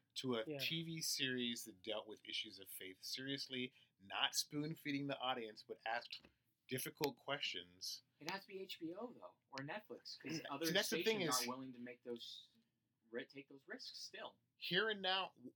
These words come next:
Speaker 1: one of the things that was fascinating about Here and Now is I think that's one of the most positive and complex portrayals of a Muslim family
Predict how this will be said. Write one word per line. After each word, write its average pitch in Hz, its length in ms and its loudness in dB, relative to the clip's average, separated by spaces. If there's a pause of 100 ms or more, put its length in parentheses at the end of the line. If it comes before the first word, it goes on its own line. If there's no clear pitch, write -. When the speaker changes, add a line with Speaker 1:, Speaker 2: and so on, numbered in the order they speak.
Speaker 1:
one 165 120 4
of 214 60 4
the 208 80 -2
things 202 240 -2
that 151 80 -6
was 135 120 -2
fascinating 156 500 -2
about 131 180 2
Here 113 240 -8
and 110 100 -6
Now 104 400 -2 (300)
is 113 100 -4
I 123 80 0
think 143 160 -8
that's 139 240 -2
one 131 100 -4
of 127 60 -4
the 117 80 -8
most 110 480 -2
positive 131 480 -2 (140)
and 98 240 -4
complex 123 540 -6
portrayals 110 800 -4 (360)
of 101 80 -8
a 95 40 -14
Muslim 120 340 -4
family 87 340 -12